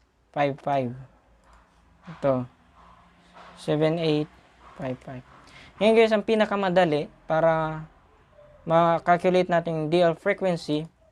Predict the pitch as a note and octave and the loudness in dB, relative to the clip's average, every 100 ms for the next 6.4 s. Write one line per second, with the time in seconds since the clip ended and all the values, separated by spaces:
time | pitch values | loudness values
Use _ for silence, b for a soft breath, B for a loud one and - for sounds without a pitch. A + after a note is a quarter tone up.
0 | _ _ _ _ _ _ F3 A3 G#3 G#3+ | _ _ _ _ _ _ 0 4 4 4
1 | G#3+ A3+ - B B B B _ _ _ | 2 -4 -14 B B B B _ _ _
2 | _ - - _ D#3 F3 G3 G3+ G3 F3+ | _ -20 -20 _ -2 2 2 2 0 -2
3 | E3+ E3 F#3+ F3 D#3 F3+ - - - - | 0 0 -2 0 0 -2 -8 -20 -20 -16
4 | - E3 F3 F#3+ G3 G3 G3 F#3 F3+ F3 | -2 2 4 4 2 0 0 0 0 0
5 | D#3+ D#3+ D#3 D#3 D#3+ D#3+ D#3+ - D3 C#3+ | 0 0 -4 -2 -2 -2 -4 -6 -6 -6
6 | C#3 C#3+ C3 | -8 -10 -12